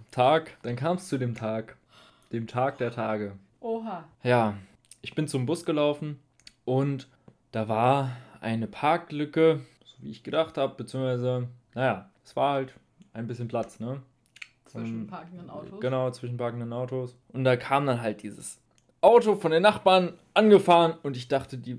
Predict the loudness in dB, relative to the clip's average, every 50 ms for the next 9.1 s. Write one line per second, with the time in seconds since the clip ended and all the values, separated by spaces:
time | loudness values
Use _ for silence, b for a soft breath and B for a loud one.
0 | -10 -6 -2 -2 -2 -2 -4 -8 -16 -16 -12 -10 -8 -8 -8 -10 -12 -10 -6 -6
1 | -4 -4 -4 -6 -6 -6 -8 -8 -8 -6 -6 -6 -6 -6 -6 -6 -6 -8 -8 -10
2 | -10 -10 -10 -10 -6 -2 -2 -2 -2 -4 -6 -4 -4 -2 -2 -2 -4 -4 -6 -8
3 | -8 -8 -8 -6 -6 -6 -6 -6 -8 -10 -14 _ _ _ _ _ _ _ _ _
4 | -4 -4 -4 -4 -4 2 4 6 6 6 4 -2 _ _ _ -2 2 2 4 4
5 | 2 0 -4 -8 -8 -4 -2 0 0 2 4 2 2 2 0 -2 2 2 4 6
6 | 6 6 4 4 0 -18 _ _ _ _ _ _ -8 -8 -6 -8 -8 -10 -8 -8
7 | -8 -6 -6 -6 -8 -8 -8 -10 -10 -12 -12 -12 -12 -14 _ _ _ _ -20 _
8 | _ _ B B B B B B B B -6 -6 -4 -4 -4 -4 -4 -2 -4 -4
9 | -6